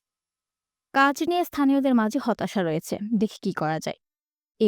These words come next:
বিষয়ে জানতে কুমিল্লা সিটি কর্পোরেশনের প্রশাসক মোহাম্মদ শাহ আলম জানান, ওই সড়কের কিছু অনিয়মের বিষয়ে আমরা অবহিত হয়ে তাৎক্ষণিক প্রকৌশলীকে ও সড়কের নির্মাণ কাজ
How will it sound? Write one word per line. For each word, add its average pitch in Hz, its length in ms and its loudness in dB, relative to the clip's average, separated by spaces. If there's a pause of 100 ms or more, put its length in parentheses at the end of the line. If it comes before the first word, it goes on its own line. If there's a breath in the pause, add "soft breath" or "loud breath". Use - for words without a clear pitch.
বিষয়ে 190 340 0
জানতে 190 300 0
কুমিল্লা 214 320 2
সিটি 262 240 -4
কর্পোরেশনের 285 640 0
প্রশাসক 240 420 -2
মোহাম্মদ 226 320 4 (160)
শাহ 247 260 2
আলম 254 160 4 (100)
জানান, 208 260 -4 (560 loud breath)
ওই 285 160 4 (100)
সড়কের 302 440 2
কিছু 294 200 -2
অনিয়মের 247 540 4
বিষয়ে 285 360 0
আমরা 202 200 2
অবহিত 185 320 0 (120)
হয়ে 240 140 2 (100)
তাৎক্ষণিক 190 500 -2
প্রকৌশলীকে 269 640 0 (460 loud breath)
ও - 20 6 (120)
সড়কের 226 420 0
নির্মাণ 233 320 4
কাজ 302 120 -2